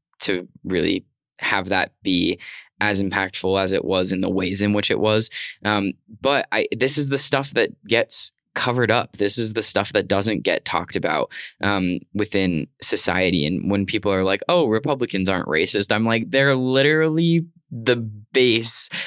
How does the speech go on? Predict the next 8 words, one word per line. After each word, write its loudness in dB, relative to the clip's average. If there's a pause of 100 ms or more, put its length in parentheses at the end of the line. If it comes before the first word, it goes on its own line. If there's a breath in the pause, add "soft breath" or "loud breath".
of 0
the 4
new 2
Republican 0
Party 2 (420 loud breath)
is 4
racism." -2 (180)
Like, 0